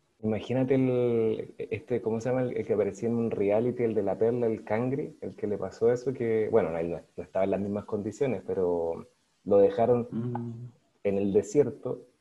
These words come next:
Speaker 1: y no pudo sobrevivir a las condiciones del desierto en la noche, pues no la pudo pasar, ¿no?
Speaker 2: ¿Se
Speaker 1: Imagínate
Speaker 2: supo al
Speaker 1: todo,
Speaker 2: final
Speaker 1: toda la
Speaker 2: qué
Speaker 1: gente que
Speaker 2: ese cabro? O sea, las razones de por qué lo, lo dejaron ahí.
Speaker 1: Fue como un ajuste de cuenta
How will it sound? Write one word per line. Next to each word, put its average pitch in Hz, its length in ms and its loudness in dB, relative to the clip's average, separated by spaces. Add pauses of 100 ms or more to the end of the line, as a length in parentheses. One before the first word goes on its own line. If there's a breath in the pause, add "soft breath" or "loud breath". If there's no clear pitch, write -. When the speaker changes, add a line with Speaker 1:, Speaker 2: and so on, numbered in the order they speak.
(220)
Speaker 1:
y 92 320 -4
no 101 160 0
pudo 110 180 4
sobrevivir 117 480 2
a 120 40 4
las 113 120 -2
condiciones 110 560 -4
del 110 140 -4
desierto 110 440 -8
en 110 60 -4
la 110 80 -4
noche, 190 240 -2
pues 107 180 -6
no 104 80 -6
la 101 140 -4
pudo 104 240 -4
pasar, 110 280 -8
¿no? - 280 -16 (380)
Speaker 2:
¿Se - 100 -4
Speaker 1:
Imagínate 117 120 2
Speaker 2:
supo 123 200 4
al 120 60 10
Speaker 1:
todo, 123 160 10
Speaker 2:
final 123 160 2
Speaker 1:
toda 120 120 4
la 113 60 4
Speaker 2:
qué 117 60 0
Speaker 1:
gente 110 260 -8
que 107 80 -12
Speaker 2:
ese 110 220 -6
cabro? 117 460 -4
O 117 60 -10
sea, 120 380 -2
las 110 200 0
razones 123 460 -2
de 123 80 0
por 110 200 -6
qué 123 140 -4
lo, 117 440 -4
lo 110 140 -8
dejaron 117 340 -8
ahí. 113 200 -4 (640)
Speaker 1:
Fue 147 100 4
como 160 160 2
un 147 80 4
ajuste 165 360 0
de 151 220 8
cuenta 156 640 4